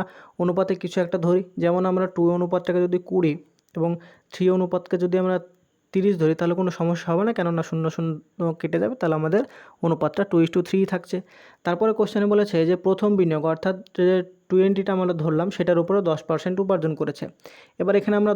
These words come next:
দশ পার্সেন্টের ভ্যালু আমরা কী লিখতে পারি? দশ পার্সেন্ট মানে হচ্ছে একের দশ, এই দশ ইউনিটের মধ্যে এক ইউনিট উপার্জন মানে হচ্ছে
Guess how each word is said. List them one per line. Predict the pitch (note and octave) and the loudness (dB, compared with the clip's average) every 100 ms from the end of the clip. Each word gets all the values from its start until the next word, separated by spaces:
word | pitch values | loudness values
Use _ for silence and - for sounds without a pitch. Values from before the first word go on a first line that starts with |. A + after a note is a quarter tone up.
| E3+ | 2
দশ | E3+ - | 0 0
পার্সেন্টের | F#3+ G3 F#3+ G3 | -2 0 0 0
ভ্যালু | E3+ F#3 F#3 - _ F3+ | 2 2 0 -4 _ -6
আমরা | F3 F3 | -2 0
কী | F#3+ | -2
লিখতে | F3+ F#3 | 0 0
পারি? | F#3+ A3 - E3 | 0 -2 -2 -2
দশ | E3 F#3+ | 0 -2
পার্সেন্ট | F3+ F#3 F3+ | 0 0 -2
মানে | F3+ | -2
হচ্ছে | F3+ - F3+ | -4 -2 -2
একের | D3 E3+ E3 | 0 -2 0
দশ, | G3 A3 - _ _ F3 | -2 -2 -12 _ _ 0
এই | E3+ E3+ - E3+ | 2 2 0 0
দশ | E3 F#3+ | 0 0
ইউনিটের | G3 G3+ G3 | 0 0 0
মধ্যে | F3 E3 | 0 -2
এক | D#3 | 0
ইউনিট | F3 F3+ F3 | -2 -2 -2
উপার্জন | D#3+ D#3 F#3+ F#3+ | -2 -2 0 -2
মানে | D3+ | -2
হচ্ছে | D3+ - | -4 -6